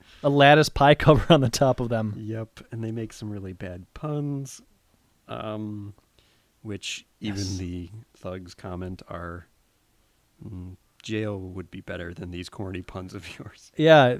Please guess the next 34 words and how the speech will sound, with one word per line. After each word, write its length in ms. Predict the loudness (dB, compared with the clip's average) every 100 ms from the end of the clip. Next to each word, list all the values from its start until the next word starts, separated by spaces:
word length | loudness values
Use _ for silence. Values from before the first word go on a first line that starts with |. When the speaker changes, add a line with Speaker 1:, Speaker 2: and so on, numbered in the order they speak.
| 0
Speaker 1:
yeah, 280 | 2 4 4
this 200 | 2 0
is 120 | -2
just 200 | -2 -2
Stan 340 | 0 2 2 2
Lee 180 | 2
filling 400 | 0 2 4 4
more 160 | 2 0
pages, 460 | 0 -2 0 -2 -2
I 100 | -6
think. 340 | -10 -12 -14 _ _ _ _
Speaker 2:
Yeah, 180 | -8 -6
really, 340 | -4 -4 -4
these 200 | -4 -4
last 220 | -4 -6 -8
two 80 |
pages 360 | -8 -8 -8 -12
are 40 |
completely 460 | -10 -10 -8 -8 -8
unnecessary. 760 | -8 -10 -14 -18 -18 -16 -14 -8
And 200 | -4 -2
then, 360 | -2 -4 -6 -8
even 320 | -4 -2 0
then, 180 | 0 -2
after 240 | -4 -6 -10
it 80 |
seems 300 | -4 -2 0 0
like 120 | -4
it's 120 | -10
finished, 540 | -6 -2 -2 -6 -12 -20 _ _ _ _ _ -10
I 60 | -4
mean, 100 | -4
this 160 | -6
is, 140 | -10